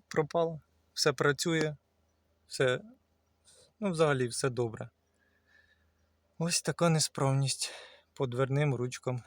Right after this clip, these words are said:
комф-, комфортного доступу. Всім дякую, підписуємося на мій канал, ставимо пальці і до нових зустрічей. Ще доповнення до цієї Б М В сімерки. Комфортний доступ на ручках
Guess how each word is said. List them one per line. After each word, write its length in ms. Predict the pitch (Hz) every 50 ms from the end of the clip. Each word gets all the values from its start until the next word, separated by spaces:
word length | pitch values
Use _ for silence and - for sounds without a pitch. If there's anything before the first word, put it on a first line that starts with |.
| - _ _ _ _ _ _ _ _ -
комф-, 300 | - 135 123 120 - - 214 - _
комфортного 680 | - 135 127 120 - - 147 143 - - 151 139 123 131
доступу. 600 | 113 - 113 117 - - - 123 113 - 127 120 - _ _ _ _ _ _ _ _ _ _ _ _ _ _ _ _ _ _ _ _ _ _ _ _ _
Всім 260 | - - 151 131 123
дякую, 420 | 123 135 139 - - 147 143 143 - _ _ _ _ _ _ _ _ _ - _ _ _ _
підписуємося 680 | - 226 - _ - 127 120 - 139 131 123 - - 127
на 100 | 123 123
мій 160 | 127 123 117
канал, 460 | - 131 123 123 131 139 143 147 147 - -
ставимо 360 | - - 135 127 127 123 113
пальці 400 | - 131 135 139 - - 151 143 - _ _ _ _ _ _ _ - -
і 60 | 170
до 140 | 151 165 160
нових 220 | 147 143 135 123
зустрічей. 500 | 107 117 110 107 - - 131 - - - _ _ _ _ _ _ _ _ _ _ _ _ _ _ _ - - - -
Ще 260 | - - - - 156 143
доповнення 720 | 139 143 127 - 151 143 147 143 139 139 135 139 131 131
до 420 | 127 123 135 135 131 131 131 127 - _ _ _ _ _ _
цієї 360 | - - - 135 131 131 127
Б 100 | 123 123
М 160 | 135 131 131 120
В 240 | 135 143 165 196 - _ _ _ _ _ - _ _ _
сімерки. 600 | - - 147 131 127 123 120 113 - - 143 139 - _ _ _ _ _ _ _ _ _ -
Комфортний 560 | - 143 135 127 - 156 147 - - 151 147
доступ 380 | 135 147 160 160 - - 143 135
на 160 | 139 135 139
ручках 500 | 151 156 - - - 156 139 - -